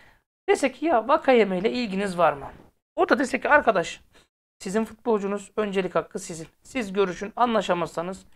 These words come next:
teknik direktörümüz düşünüyorsa düşünürüz." dese. "Şimdi görüşüyor musunuz?" dese. Ali Koç açık açık der ki "Şimdi görüşmüyoruz." Bak Ali Koç'un yerine ben olsam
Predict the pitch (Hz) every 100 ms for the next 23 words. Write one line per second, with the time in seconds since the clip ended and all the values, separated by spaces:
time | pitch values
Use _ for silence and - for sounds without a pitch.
0 | _ _ _ _ 262 262 226 - 180 -
1 | 160 175 170 196 247 240 208 - 220 233
2 | _ _ _ _ 247 - 339 220 185 -
3 | - 170 202 190 180 _ _ _ _ _
4 | _ - - 392 285 214 190 202 180 156
5 | 160 151 151 - 240 226 214 208 208 190
6 | - 233 - 208 190 190 165 165 196 180
7 | - _ _ _ _ _ _ 180 175 175
8 | 175 175 175 220 208 185 160 156 147 _
9 | _ _ _ - 196 220 190 - 165